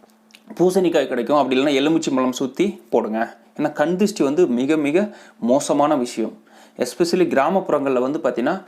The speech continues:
ஆ, என்ன வீடு அவங்க உழுது வீடு ப-, பிரம்மாண்டமா இருக்கு அப்படின்ற மாதிரி நாலு பேர் பேசினாலாவே அது ஒரு மிகப்பெரிய கண் திருஷ்டி. அந்த விஷயங்களை போக்குறதுக்கு நீங்க எலுமிச்சை பழம் அறுத்து அதை திருசனம் போட்டு சுத்தி போடலாம்.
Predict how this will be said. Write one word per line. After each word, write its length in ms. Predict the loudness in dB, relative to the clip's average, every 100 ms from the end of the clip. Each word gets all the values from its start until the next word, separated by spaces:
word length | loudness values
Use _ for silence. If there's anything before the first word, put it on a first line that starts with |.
| -20 -20 -18 -4
ஆ, 520 | 0 0 0 -4 -8 -12 -4
என்ன 220 | 0 0
வீடு 260 | 2 2
அவங்க 160 | 2 0
உழுது 240 | -2 -2
வீடு 180 | 0 0
ப-, 300 | 0 -2 -2 -8 -14 -4
பிரம்மாண்டமா 460 | 0 2 2 2 -2
இருக்கு 480 | -2 -2 -2 -6 -8
அப்படின்ற 340 | -6 -4 -4 -2
மாதிரி 180 | -2 0
நாலு 200 | 0 0
பேர் 160 | -2
பேசினாலாவே 560 | -4 -6 -4 -4 -2 -2
அது 120 | -2
ஒரு 100 | -4
மிகப்பெரிய 540 | -2 -2 -2 0 0 0
கண் 200 | 0 0
திருஷ்டி. 420 | -2 -4 -8 -12 _ _ _ -20 -6
அந்த 180 | 0 2
விஷயங்களை 440 | 2 0 0 0
போக்குறதுக்கு 640 | 0 0 0 -2 -2 -2 -4 -14 _ -20 _ _
நீங்க 260 | -2 2 4
எலுமிச்சை 400 | 2 2 -2 0
பழம் 220 | 2 2
அறுத்து 360 | 2 2 2
அதை 180 | 2 4
திருசனம் 640 | 2 2 0 -2 0 0
போட்டு 340 | 2 0 0 -6
சுத்தி 260 | -6 -6 -4
போடலாம். 360 | -2 0 0